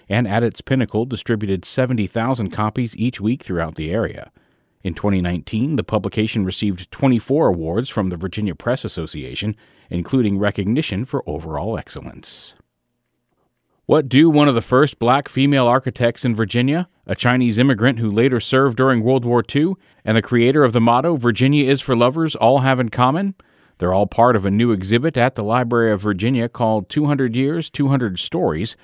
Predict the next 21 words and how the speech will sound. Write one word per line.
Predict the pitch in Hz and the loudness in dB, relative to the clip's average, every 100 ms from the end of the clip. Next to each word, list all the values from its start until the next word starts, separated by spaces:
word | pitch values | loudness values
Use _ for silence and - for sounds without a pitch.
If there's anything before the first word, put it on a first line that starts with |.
| _ - | _ -6
which | 98 107 | -6 -2
runs | 117 117 135 | -2 -2 -4
through | 110 101 | -4 -4
October. | 120 - 95 78 - - _ _ _ _ _ | -4 -4 -4 -4 -14 -20 _ _ _ _ _
The | - | -6
exhibit | 78 69 90 95 - | -6 -4 -4 -4 -4
celebrates | - 117 101 107 - | -2 0 0 -2 -4
two | - 139 | -6 -4
centuries | 123 135 139 107 123 143 | -2 -2 -2 -2 -4 -2
of | 104 | -4
collecting | - 110 113 101 90 | -2 -2 -2 -2 0
millions | 117 143 131 110 | 2 2 0 -4
of | 95 | -4
pages | 127 127 143 | -2 -2 -4
and | 117 90 - | -4 -6 -4
thousands | 123 147 120 101 | -2 -2 -2 -4
of | 98 | -6
terabytes | - 143 98 82 110 | -4 -2 -2 -2 -4
of | 107 | -6
historical | 80 - 123 151 - 76 | -10 -6 -2 -2 -2 -8
data. | 67 62 58 | -10 -12 -14